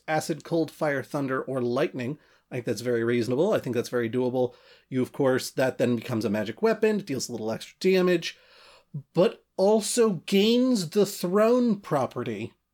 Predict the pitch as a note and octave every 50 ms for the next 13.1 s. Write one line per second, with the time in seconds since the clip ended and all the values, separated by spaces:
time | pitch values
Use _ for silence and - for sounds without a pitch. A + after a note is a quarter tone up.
0 | _ _ _ _ _ _ - C#3 B2+ C#3+ C3+ C#3 D3+ D#3 E3 E3+ F3 E3 D#3+ E3+
1 | E3 D#3+ C#3 C#3+ - - - E3+ E3 D3+ - E3 D3 C#3 C3+ B2+ B2 A#2 B2 C3
2 | C#3 D3 C#3+ C#3+ C#3 A#2+ C3+ A2+ - - A#3 A3+ - - D3+ - - D3 B2+ A#2+
3 | - _ _ - - - - G3+ G#3 G#3 G#3 A#3+ B3+ C4+ D#4+ E4+ E4 C4 A3 -
4 | - - - F4 F4+ D#4+ A3 D#3+ E3 G3 - _ _ _ _ _ _ _ _ _
5 | - - G3+ A3+ A#3+ A3+ A#3 B3 D4 D#4+ E4 D#4+ E4 D#4 C#4+ C#4+ C4 G#3 - -
6 | F#3+ F#3+ C4 C#4+ C4+ - - G3+ A3+ B3 C#4 D#4+ D#4 D#4 - - C#3+ B2 A2+ C3
7 | C#3+ - _ _ _ _ _ _ _ _ _ _ - - D3 F#3+ F#3+ F#3+ - _
8 | _ _ _ - F#3+ G3 G#3+ A3 A#3 G#3 - - G#3+ G#3+ G#3 G3+ G3 F3+ E3+ D#3
9 | - - - - - D#3 D3 E3 F3 F#3 G3 F#3+ E3+ D3+ C3+ C#3 F3+ A3 A3 -
10 | D3 A#2+ A#2 C3+ D#3+ - _ _ _ _ _ _ _ _ _ _ _ _ _ _
11 | _ _ _ _ _ _ - C3+ C#3 D#3 C#3 - D3+ D3+ D3 C#3+ B2 A2+ C3 C#3+
12 | E3+ F3+ D3 - - D#3+ D3 C#3+ C3+ B2+ B2+ A2+ - - C#3 B2+ B2+ C3+ C#3 -
13 | - -